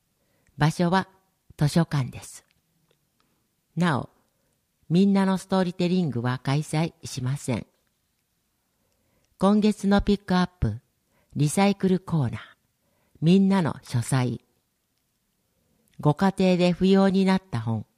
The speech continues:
リサイクル本を他の人に提供するコーナーです。図書館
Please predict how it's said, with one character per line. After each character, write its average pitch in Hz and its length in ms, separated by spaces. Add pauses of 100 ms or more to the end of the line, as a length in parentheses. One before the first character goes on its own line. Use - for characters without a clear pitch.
(420)
リ 147 100
サ 214 180
イ 220 80
ク 220 140
ル 214 100
本 202 240
を 127 240 (720)
他 190 300
の 185 120
人 180 240
に 123 140
提 170 240
供 165 240
す 160 160
る 151 260
コ 156 140
ー 131 60
ナ 120 100
ー - 100
で - 120
す。 - 180 (1040)
図 170 120
書 196 180
館 120 360